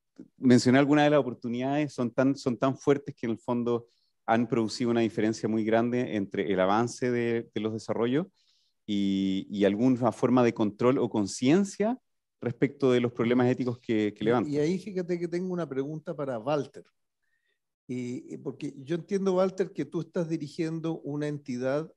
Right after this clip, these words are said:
Speaker 2: Quintil Valley, que está trabajando con ecosistemas de innovación.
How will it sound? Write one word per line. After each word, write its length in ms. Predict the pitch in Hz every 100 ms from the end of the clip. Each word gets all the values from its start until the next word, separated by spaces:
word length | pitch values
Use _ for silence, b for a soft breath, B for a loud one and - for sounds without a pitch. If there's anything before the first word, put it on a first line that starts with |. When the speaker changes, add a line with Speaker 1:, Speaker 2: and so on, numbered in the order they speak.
| _
Speaker 2:
Quintil 340 | 151 127 135
Valley, 380 | 120 123 139 180 _ _ _ _
que 120 | - 120
está 240 | - 151
trabajando 600 | 151 143 135 151 160 156
con 240 | 147 139 -
ecosistemas 1080 | 147 151 - 120 - - 196 202 196 - 156
de 120 | 151
innovación. 720 | 151 147 135 131 156 104